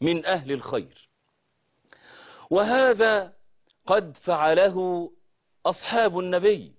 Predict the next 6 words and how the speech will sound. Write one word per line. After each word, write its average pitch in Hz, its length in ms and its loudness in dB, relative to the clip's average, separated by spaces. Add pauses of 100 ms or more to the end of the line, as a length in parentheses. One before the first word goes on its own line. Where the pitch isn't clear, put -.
(500)
صلى 208 360 0
الله 170 480 2
عليه 160 400 -2
وسلم، 135 680 -4 (1400)
وفعله 196 1120 0
الأنبياء 190 840 -2